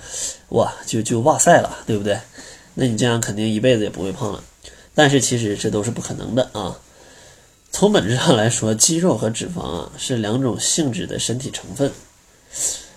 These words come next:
他们想要去改变，想要去改变他们啊，其实也是需要通过一些外界的一些方式。比如说你想要去锻炼你的肌肉，那你肯定是要，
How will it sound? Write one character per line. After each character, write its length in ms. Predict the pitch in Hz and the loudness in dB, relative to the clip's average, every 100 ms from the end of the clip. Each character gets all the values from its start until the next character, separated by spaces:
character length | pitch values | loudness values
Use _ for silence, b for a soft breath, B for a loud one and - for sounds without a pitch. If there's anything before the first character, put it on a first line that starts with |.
| - | -14
他 220 | - 208 214 | -2 4 4
们 200 | 196 135 | 4 4
想 180 | - | 2
要 140 | 101 107 | 0 -2
去 180 | 110 131 | -2 -4
改 260 | - 104 | -2 -4
变， 360 | - 135 117 98 - | 0 2 2 -2 -4
想 220 | - 101 | -4 -2
要 60 | |
去 120 | 120 170 | 0 0
改 180 | - | 0
变 140 | - 123 | 2 0
他 240 | - 131 | 2 4
们 120 | 123 | 4
啊， 80 | 107 98 | 2 2
其 160 | 117 | 8
实 120 | 110 | 12
也 100 | 113 117 | 12 12
是 80 | 117 | 12
需 140 | 127 | 8
要 100 | 123 | 4
通 220 | 120 123 | 2 -2
过 100 | 120 | 0
一 80 | 120 | 0
些 220 | 120 120 123 | 2 0 2
外 160 | 208 160 | 4 4
界 260 | 101 127 - | 4 0 0
的 100 | 80 | 0
一 100 | 104 | 0
些 300 | 110 107 - - B B B B | -2 -4 -6 -10 B B B B
方 280 | - 127 117 | -2 2 2
式。 200 | 113 127 - - | 2 0 -4 -2
比 60 | |
如 140 | 117 151 | 0 4
说 160 | 160 | 6
你 140 | 156 143 | 6 6
想 180 | 139 165 | 4 2
要 100 | 101 | 4
去 420 | - - 117 95 B B B | 4 4 2 0 B B B
锻 120 | 143 131 | 2 4
炼 180 | 131 | 2
你 40 | 101 | 0
的 80 | 104 | -4
肌 180 | 117 | 0
肉， 200 | 120 135 117 | 4 4 4
那 100 | 117 | 2
你 100 | 120 | 2
肯 200 | - 104 | 2 4
定 160 | 120 | 6
是 100 | 131 | 8
要， 300 | 127 120 117 | 10 10 8